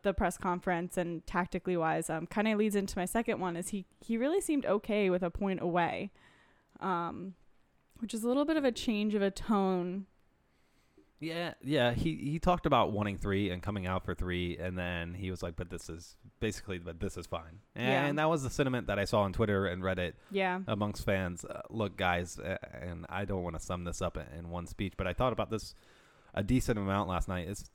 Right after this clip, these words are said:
Speaker 2: when we start winning these games away,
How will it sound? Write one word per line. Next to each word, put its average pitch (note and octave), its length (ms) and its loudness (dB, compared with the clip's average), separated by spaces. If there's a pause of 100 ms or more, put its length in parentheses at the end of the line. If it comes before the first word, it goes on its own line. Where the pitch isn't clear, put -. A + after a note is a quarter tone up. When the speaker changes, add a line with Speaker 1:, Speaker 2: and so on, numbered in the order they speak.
(560)
Speaker 2:
when A#2+ 120 6
we G#3+ 140 6
start F#3+ 260 6
winning B2 240 2
these A2+ 160 0
games G#2 240 0
away, G2 460 0